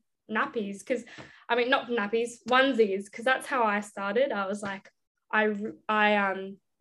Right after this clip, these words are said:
personally didn't have any skills at all. And I just was, I just really had passion, a passion for it. And I was like, "I don't wanna protest about women's rights. That's not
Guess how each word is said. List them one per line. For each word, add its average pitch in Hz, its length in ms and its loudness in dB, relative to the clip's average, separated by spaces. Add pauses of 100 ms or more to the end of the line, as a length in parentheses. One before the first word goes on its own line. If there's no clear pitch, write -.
(380)
personally 214 880 0 (140)
didn't 247 240 2
have 214 300 0
any 233 260 4
skills 202 640 -4
at 202 140 2
all. 202 280 -2
And 202 200 -4
I 190 160 -6
just 208 340 -12 (100)
was, 208 160 -8 (440)
I 302 140 2
just 403 280 -4
really 320 360 4
had 233 280 -2
passion, 214 760 -6
a 220 60 -4
passion 226 500 -4
for 208 160 0
it. 202 60 0
And 214 100 -6
I 196 80 -6
was 214 80 -6
like, 233 160 -10
"I 294 80 2
don't 349 100 2
wanna 427 280 -4
protest 247 640 -2
about 214 260 -4
women's 220 360 -2
rights. 196 400 -4
That's 233 200 -8
not 277 200 -6